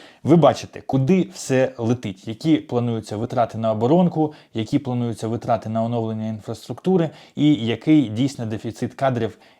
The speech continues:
є. Так, багато хто скаже, дефіцит кадрів — це є у некваліфікованих, е, роботах,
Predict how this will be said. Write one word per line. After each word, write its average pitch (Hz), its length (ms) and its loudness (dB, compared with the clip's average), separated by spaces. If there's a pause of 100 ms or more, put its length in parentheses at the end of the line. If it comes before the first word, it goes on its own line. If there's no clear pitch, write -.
є. 104 380 0 (840)
Так, 185 380 6
багато 113 400 0
хто 113 140 -12
скаже, 170 460 4 (180)
дефіцит - 420 -6
кадрів — 160 400 4
це - 140 -6
є 135 360 2
у 135 320 0
некваліфікованих, 117 1300 -4
е, 104 380 -4
роботах, 110 560 0